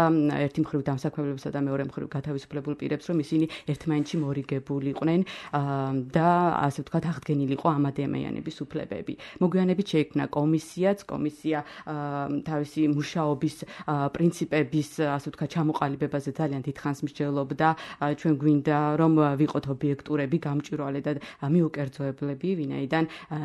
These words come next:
რეალურად დავადგინოთ, რამდენი ადამიანი შემთხვევებში იკ-, იკვეთებოდა პოლიტიკური შეხედულების გამო გათავისუფლების თუ არ გათავისუფლების ფაქტი. შესაბამისად, როდესაც ჩვენ, ა, კონკრეტულ, ა,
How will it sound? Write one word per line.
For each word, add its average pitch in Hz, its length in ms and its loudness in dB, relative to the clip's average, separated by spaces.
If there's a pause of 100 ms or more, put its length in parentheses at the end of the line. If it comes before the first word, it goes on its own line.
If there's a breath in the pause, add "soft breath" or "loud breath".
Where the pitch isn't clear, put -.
(100)
რეალურად 165 500 2
დავადგინოთ, 143 640 0 (120)
რამდენი 160 420 2
ადამიანი 143 460 2
შემთხვევებში - 720 -6
იკ-, 139 300 -6
იკვეთებოდა 151 720 -4
პოლიტიკური 139 460 -6
შეხედულების 139 680 -6
გამო 143 260 0
გათავისუფლების 143 1000 -6 (100)
თუ - 140 -14
არ 151 120 -2
გათავისუფლების 156 920 -4
ფაქტი. 160 480 -8 (640)
შესაბამისად, 165 580 4
როდესაც 156 400 2 (220 loud breath)
ჩვენ, 170 420 6 (140)
ა, 151 140 0 (640)
კონკრეტულ, 165 560 2
ა, 156 140 6